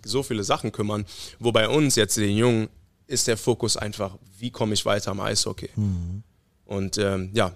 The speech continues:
Speaker 1: deswegen zu deinem Punkt stimme ich zu hundert Prozent, äh, mit ein. Also ich glaube, dass das, äh,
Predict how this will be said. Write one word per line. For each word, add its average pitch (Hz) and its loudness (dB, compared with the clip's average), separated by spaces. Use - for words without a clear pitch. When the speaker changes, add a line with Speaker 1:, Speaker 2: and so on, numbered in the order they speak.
Speaker 1:
deswegen 107 2
zu 107 -2
deinem 101 0
Punkt 110 -4
stimme 113 0
ich 104 -2
zu 110 -2
hundert 107 -2
Prozent, 101 -2
äh, 104 -6
mit - -10
ein. 104 -2
Also 92 -8
ich 87 -10
glaube, 101 -2
dass 98 -2
das, 101 0
äh, 98 -4